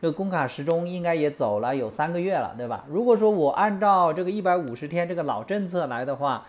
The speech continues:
那我再过，啊，两个月啊，三，三个月已经是九十天了嘛，啊，再过两个月也就是六十天左右，我就可以有资格去申请工卡了。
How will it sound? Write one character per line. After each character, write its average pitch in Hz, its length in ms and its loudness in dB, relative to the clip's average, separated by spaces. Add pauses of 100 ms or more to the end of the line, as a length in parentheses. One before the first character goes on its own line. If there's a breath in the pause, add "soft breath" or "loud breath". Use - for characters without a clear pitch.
(340 loud breath)
那 180 180 0
我 135 240 0
再 196 500 0
过， 143 1080 0 (520 soft breath)
啊， 113 920 -6 (720)
两 139 220 2
个 165 80 2
月 208 240 6
啊， 127 100 -6
三， 196 300 0
三 202 260 0
个 214 80 0
月 196 180 2
已 131 60 -2
经 147 160 -6
是 156 60 -8
九 113 180 -4
十 107 60 -8
天 135 160 -4
了 143 80 -6
嘛， 107 220 -8 (120)
啊， 123 80 -8
再 196 180 4
过 180 140 2
两 113 160 0
个 127 80 -2
月 151 160 0
也 123 60 -4
就 139 80 -4
是 147 60 -2
六 180 160 0
十 151 40 0
天 143 220 -6
左 110 160 -4
右， 160 340 0 (380 loud breath)
我 127 100 0
就 151 140 -2
可 156 120 -4
以 127 460 -2
有 117 160 -2
资 156 160 -4
格 147 160 -2
去 143 140 -8
申 160 180 -6
请 127 140 -6
工 156 160 -8
卡 123 260 -12
了。 - 100 -20